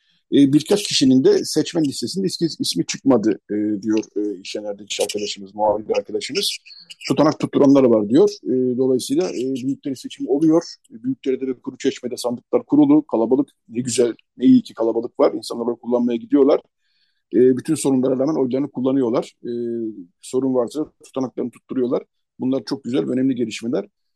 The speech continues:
Umuyoruz ki günün sonunda, e, sakin ve sorunsuz bir seçim geçirelim.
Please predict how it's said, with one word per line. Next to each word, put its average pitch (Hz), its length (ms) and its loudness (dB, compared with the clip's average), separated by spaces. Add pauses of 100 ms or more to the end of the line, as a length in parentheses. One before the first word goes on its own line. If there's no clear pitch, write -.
(100)
Umuyoruz 127 460 -4
ki 156 80 -10
günün 139 160 2
sonunda, 127 460 -4
e, 113 300 -10
sakin 139 480 -4
ve 143 220 -2
sorunsuz 127 460 -6
bir 120 80 -10
seçim 117 320 -6
geçirelim. 131 500 -2